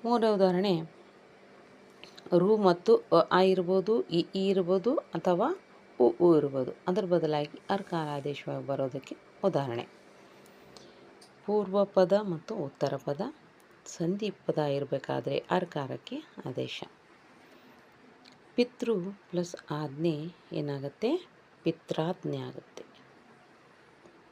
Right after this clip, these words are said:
ಮಾತೃ ಪ್ಲಸ್ ಅಂಶ ಏನಾಗುತ್ತೆ? ಮಾತೃಂಶ ಆಗುತ್ತೆ.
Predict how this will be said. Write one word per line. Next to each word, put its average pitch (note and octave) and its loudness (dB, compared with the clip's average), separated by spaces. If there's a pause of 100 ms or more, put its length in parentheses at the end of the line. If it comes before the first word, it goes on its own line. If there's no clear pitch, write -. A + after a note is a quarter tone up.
(720)
ಮಾತೃ F#3+ -4 (600)
ಪ್ಲಸ್ F#3+ 2 (300)
ಅಂಶ D#3+ 0 (600)
ಏನಾಗುತ್ತೆ? D3+ -6 (260)
ಮಾತೃಂಶ D3+ -6
ಆಗುತ್ತೆ. C3+ -8